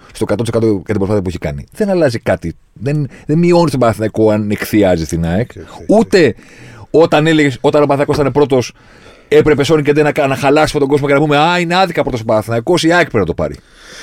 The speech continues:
Speaker 2: Όταν κάπου ρωτήθηκα, «Ποιος πιστεύεις ότι θα πάρει
Speaker 1: Μμμ.
Speaker 2: το πρωτάθλημα», είπα, «Καταρχήν, ποιος αντε-, ποιος θα, όποιος αντέξει να είναι πρώτος».
Speaker 1: Μμμ.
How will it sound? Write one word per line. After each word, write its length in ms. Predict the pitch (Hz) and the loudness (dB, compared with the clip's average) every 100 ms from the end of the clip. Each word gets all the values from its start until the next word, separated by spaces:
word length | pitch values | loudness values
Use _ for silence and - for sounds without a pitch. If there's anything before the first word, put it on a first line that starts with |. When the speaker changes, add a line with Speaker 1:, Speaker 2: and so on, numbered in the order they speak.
| - - _ _ _ | -20 -20 _ _ _
Speaker 2:
Όταν 260 | 117 151 | -4 -2
κάπου 240 | 147 151 156 | -2 -2 -2
ρωτήθηκα, 760 | 110 123 - 104 98 82 80 _ _ _ _ _ _ _ | -2 -4 -8 -8 -6 -8 -10 _ _ _ _ _ _ _
«Ποιος 180 | - 123 | -12 -10
πιστεύεις 400 | 110 - 90 80 | -10 -8 -8 -8
ότι 120 | 82 | -12
θα 80 | - | -8
πάρει 180 | - 104 | -2 0
Speaker 1:
Μμμ. 60 | 120 | -2
Speaker 2:
το 60 | |
πρωτάθλημα», 760 | 82 82 78 - 82 78 92 117 _ _ _ _ _ _ _ _ _ _ _ | -4 -6 -6 -8 -10 -8 -10 -14 _ _ _ _ _ _ _ _ _ _ _
είπα, 580 | 123 127 127 123 120 - _ _ _ _ _ _ _ _ | -8 -6 -4 -2 -4 -6 _ _ _ _ _ _ _ _
«Καταρχήν, 320 | - - 117 | -12 -8 -6
ποιος 220 | 127 131 131 | -6 -6 -6
αντε-, 400 | 92 90 110 - | -8 -4 -4 -4
ποιος 180 | - 131 | -8 -6
θα, 180 | 123 123 | -6 -6
όποιος 360 | 123 123 147 127 | -8 -6 -6 -8
αντέξει 440 | 95 85 110 - | -8 -6 -6 -4
να 60 | 131 | -4
είναι 140 | 147 | -4
πρώτος». 600 | 139 135 131 - - - | -4 -4 -4 -10 -14 -8
Speaker 1:
Μμμ. 80 | 80 | -4